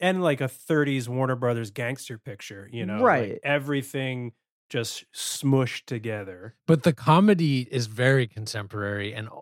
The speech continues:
Speaker 3: very, like, um, uh, what's the, what's the, like, where you believe in nothing? God, I can't think of the, the phrase, like, the term.
Speaker 2: Nihilistic?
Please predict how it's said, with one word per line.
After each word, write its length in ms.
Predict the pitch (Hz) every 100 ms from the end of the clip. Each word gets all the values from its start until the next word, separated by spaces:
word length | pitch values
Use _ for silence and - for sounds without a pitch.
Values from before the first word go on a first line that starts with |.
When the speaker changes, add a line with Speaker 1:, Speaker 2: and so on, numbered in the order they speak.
| -
Speaker 3:
very, 640 | 117 123 143 175 175 147 113 -
like, 340 | 131 107 92 _ -
um, 580 | 117 107 104 95 92 85 _ _
uh, 120 | 123 110
what's 240 | 143 147 -
the, 100 | 143
what's 280 | 143 143 -
the, 160 | 143
like, 180 | 131 123
where 120 | 113
you 100 | 123
believe 380 | 117 123 120 107
in 80 | 110
nothing? 340 | 101 - 92
God, 240 | 110 95 90
I 60 |
can't 260 | 98 120 107
think 180 | 120 101
of 140 | 95
the, 320 | 104 95 - -
the 80 | 110
phrase, 340 | - 104 98 110
like, 100 | 110
the 160 | 147
term. 60 | 131
Speaker 2:
Nihilistic? 400 | 110 101 92